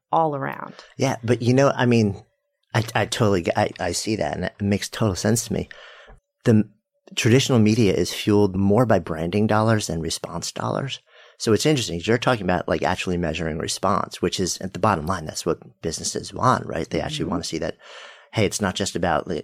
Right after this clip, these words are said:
Speaker 2: you know, like, customers are aware of us. They're actually, they're buying our stuff. We're serving them. We're helping them. And that's what you're measuring. What's interesting to me is, is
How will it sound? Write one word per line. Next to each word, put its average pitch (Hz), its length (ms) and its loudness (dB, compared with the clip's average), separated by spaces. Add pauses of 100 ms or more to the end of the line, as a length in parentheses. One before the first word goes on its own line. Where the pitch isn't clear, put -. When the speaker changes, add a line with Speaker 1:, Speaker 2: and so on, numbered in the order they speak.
Speaker 2:
you 92 140 -2
know, 85 120 -2
like, 78 240 -4
customers 87 460 -2
are 76 80 -2
aware 92 260 2
of 92 100 -2
us. - 180 -6
They're 76 120 -4
actually, 73 220 -10
they're 73 160 -2
buying 76 420 -12
our 85 120 -4
stuff. 127 300 -2
We're 80 120 -4
serving 104 400 0
them. 57 160 -14
We're - 80 -10
helping 110 360 -2
them. 78 220 -6 (380)
And 92 140 -2
that's 90 220 0
what - 140 0
you're 82 140 -6
measuring. 90 560 -4 (480)
What's 107 200 0
interesting 123 280 0
to 117 100 0
me 113 60 2
is, - 260 -4
is 101 300 0